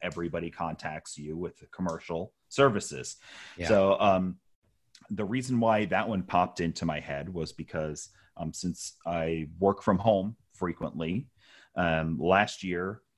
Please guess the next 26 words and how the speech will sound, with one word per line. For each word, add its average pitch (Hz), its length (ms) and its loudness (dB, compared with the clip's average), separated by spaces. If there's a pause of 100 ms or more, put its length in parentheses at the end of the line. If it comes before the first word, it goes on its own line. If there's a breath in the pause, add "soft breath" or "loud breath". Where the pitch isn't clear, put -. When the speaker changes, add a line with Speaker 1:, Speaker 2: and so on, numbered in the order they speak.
(140)
Speaker 1:
I 90 80 4
had 85 340 4
a 85 60 2
friend 95 280 2
of 87 80 0
mine, 85 260 -2
friend 92 240 0
of 87 120 0
a 87 40 -4
friend 87 540 -2
that 80 160 -4
I 80 60 0
had 78 260 -4
met, 82 340 -4 (220)
d-, 76 80 -14
sold 85 520 -2 (160)
commercial 90 500 -6
internet 98 420 -4
services - 760 -16
and - 100 -16
said, - 220 -6
"Oh, 117 240 2
you 95 160 -4
work 120 220 -6
from 82 140 -8
home. 104 380 -2